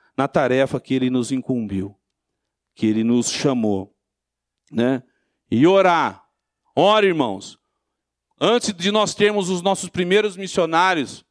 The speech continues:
eu sempre ajudava missionários de outras igrejas, nós separávamos ofertas, mas eu falava assim, "Pai,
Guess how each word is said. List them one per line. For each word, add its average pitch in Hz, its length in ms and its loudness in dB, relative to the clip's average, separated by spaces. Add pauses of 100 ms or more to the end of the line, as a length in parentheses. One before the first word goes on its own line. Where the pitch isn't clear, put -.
(360)
eu 147 140 2
sempre 214 280 0
ajudava 196 420 2
missionários 185 640 2
de 160 120 -4
outras 170 400 0
igrejas, 143 720 0
nós 131 400 -4
separávamos 175 800 0
ofertas, 165 680 -2 (380)
mas 160 140 0
eu 196 100 2
falava 185 340 0
assim, 160 240 -6
"Pai, 175 460 0